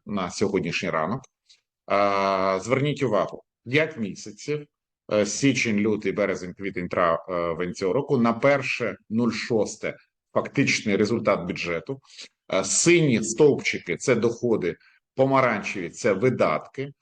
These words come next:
Е, заштриховані стовпчики — це план, той, який поданий до парламенту, ми просто його розбили, е, виходячи з, з, ну, з картини, щ-, е, котру ми, е, знаємо по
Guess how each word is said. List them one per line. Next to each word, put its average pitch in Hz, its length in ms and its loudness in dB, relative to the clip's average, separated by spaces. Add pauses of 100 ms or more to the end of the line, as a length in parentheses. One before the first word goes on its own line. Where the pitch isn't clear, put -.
(680)
Е, 107 640 4
заштриховані 123 920 2
стовпчики — 113 680 -6
це 117 420 -2 (400)
план, 131 640 2 (580)
той, 147 300 6
який 120 240 -2
поданий 104 480 -2
до 110 160 -2
парламенту, 175 720 -2
ми 156 140 -2
просто 135 320 -4
його 117 440 -4
розбили, 131 580 -4 (380)
е, 98 140 -2 (220)
виходячи 131 520 -2
з, 110 460 -2
з, 110 300 -4
ну, 117 260 -4 (280)
з 101 80 -8
картини, 113 480 0
щ-, 98 180 -2
е, 104 300 0
котру 117 260 -4
ми, 107 320 0
е, 95 1120 -4
знаємо 98 540 -6 (500)
по - 340 -2